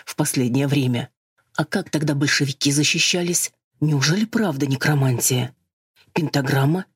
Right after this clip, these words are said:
пять лучей у звезды, все дела. Ирина даже головой помотала. Вот уж об этом она знать совершенно не хотела. Влезь в такой хоть краешком ногтя, и тебе свернут всю голову, вне сомнений.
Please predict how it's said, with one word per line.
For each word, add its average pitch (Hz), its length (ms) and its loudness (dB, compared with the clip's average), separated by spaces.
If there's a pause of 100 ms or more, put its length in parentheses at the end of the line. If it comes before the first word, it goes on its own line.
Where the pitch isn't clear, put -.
(140)
пять 147 240 0
лучей 147 340 2
у 165 60 2
звезды, 175 520 -2 (160)
все - 280 0
дела. 147 400 0 (680)
Ирина 160 360 0
даже 143 260 0
головой 147 420 0
помотала. 127 640 0 (540)
Вот 131 320 0
уж - 160 0
об 123 160 0
этом 160 260 0
она 156 160 2
знать 147 400 0 (120)
совершенно 123 720 0
не 120 140 0
хотела. 123 520 -2 (340)
Влезь 156 440 0
в - 40 -12
такой 139 320 0
хоть 147 200 -2
краешком 139 560 0
ногтя, - 360 -2 (320)
и 175 100 -2
тебе 160 260 2
свернут 147 440 0
всю - 260 0
голову, 131 500 0 (100)
вне 151 300 2
сомнений. 135 720 0